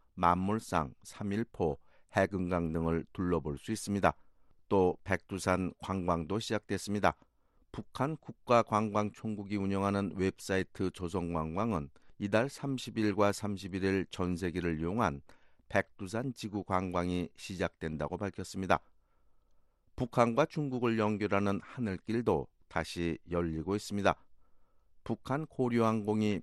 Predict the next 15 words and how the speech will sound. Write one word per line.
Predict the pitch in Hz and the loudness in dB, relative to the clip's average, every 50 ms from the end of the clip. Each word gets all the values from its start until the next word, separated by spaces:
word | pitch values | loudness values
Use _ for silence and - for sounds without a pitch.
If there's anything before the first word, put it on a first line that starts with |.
| - - | -8 -10
평양 | - - 113 113 110 110 127 151 143 | -6 -4 -2 0 2 2 0 0 -2
다롄 | - 131 120 113 113 110 107 104 101 | -2 2 2 4 4 4 2 2 2
노선의 | 101 101 92 107 98 101 101 98 - - | 0 0 0 0 0 2 2 2 0 -2
항공기 | - - 101 98 101 98 87 92 90 92 90 78 78 92 92 92 90 - | -6 -4 -2 -2 0 -2 -2 -2 -2 -2 -2 -4 -4 -2 -2 -2 -2 -2
운항을 | 90 92 92 82 80 82 82 101 107 | -2 -2 -2 0 -2 -2 -4 -6 -6
재개했습니다. | - 104 101 92 104 95 90 - - 95 95 87 90 - - - - - _ - - - - - - - _ - _ - _ _ - | -6 -8 -6 -2 -2 -2 -2 -2 -4 -2 2 2 2 2 2 -4 -20 -20 _ -20 -20 -20 -20 -20 -20 -20 _ -20 _ -20 _ _ 6
고려항공은 | 123 127 131 127 123 120 117 110 113 123 139 165 165 | 6 8 10 10 10 8 8 6 2 0 0 0 -2
지난 | 147 135 135 131 123 | -2 -2 -2 -2 -2
십구 | - - - _ - 127 117 | -4 -8 -12 _ -4 -2 -2
일부터 | 110 98 107 107 - - 113 | -2 -2 -6 -8 -4 0 2
월요일과 | 107 101 101 98 98 101 98 95 95 90 95 92 87 | 2 4 4 4 4 4 4 2 2 2 2 0 0
금요일 | - - 92 101 120 117 85 65 69 78 - _ - - - - | 0 -2 -2 0 2 2 0 0 -4 -6 -14 _ -20 -20 -20 -10
주 | - - 117 127 135 | -4 -2 0 0 0
이 | 120 110 110 110 110 | -2 -4 -2 2 4
회 | 110 107 104 - | 4 4 4 2